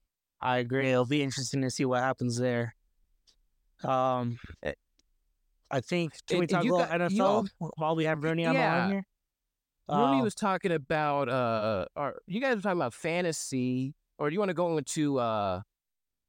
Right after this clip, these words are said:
Speaker 2: the, uh, nitty-gritty?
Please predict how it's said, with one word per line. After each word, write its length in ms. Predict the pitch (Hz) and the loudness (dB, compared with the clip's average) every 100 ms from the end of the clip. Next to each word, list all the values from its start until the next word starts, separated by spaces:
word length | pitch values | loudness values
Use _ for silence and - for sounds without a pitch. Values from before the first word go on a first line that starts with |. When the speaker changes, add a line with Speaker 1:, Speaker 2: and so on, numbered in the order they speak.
| _ _ _ _ _ _ _ _ _ _ _ _ _ _ _ _ | _ _ _ _ _ _ _ _ _ _ _ _ _ _ _ _
Speaker 2:
the, 300 | 120 131 127 | -4 0 2
uh, 100 | 120 | 0
nitty-gritty? 720 | 139 135 127 135 139 98 87 | 0 -2 -4 -2 -2 -2 -4